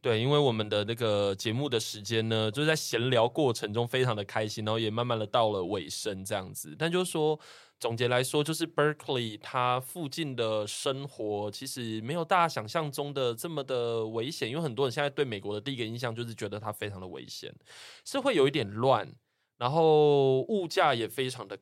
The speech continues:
高。但是呢，如果假如说真的讲到这间大学的一些学术资源啦，或者是这个环境能够诱发你的这个野心，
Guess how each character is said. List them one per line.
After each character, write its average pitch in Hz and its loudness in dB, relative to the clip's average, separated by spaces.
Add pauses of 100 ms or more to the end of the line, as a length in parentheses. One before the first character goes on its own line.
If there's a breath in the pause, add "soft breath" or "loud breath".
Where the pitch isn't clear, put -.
高。 113 2 (100)
但 202 0
是 208 -2
呢， 156 2
如 147 0
果 151 2
假 120 0
如 107 0
说 135 -2
真 127 -4
的 127 -2
讲 98 -8
到 123 4
这 135 -2
间 117 -4
大 117 2
学 104 -8
的 98 -10
一 120 -8
些 110 -4
学 110 -8
术 135 -8
资 120 -6
源 110 0
啦， 101 -4 (260 soft breath)
或 143 -6
者 120 -2
是 131 -8
这 139 -4
个 120 -4
环 107 -4
境 123 -8
能 104 -8
够 120 -4
诱 139 2
发 117 0
你 110 -6
的 92 -6
这 92 -12
个 110 -2
野 104 -6
心， 127 -2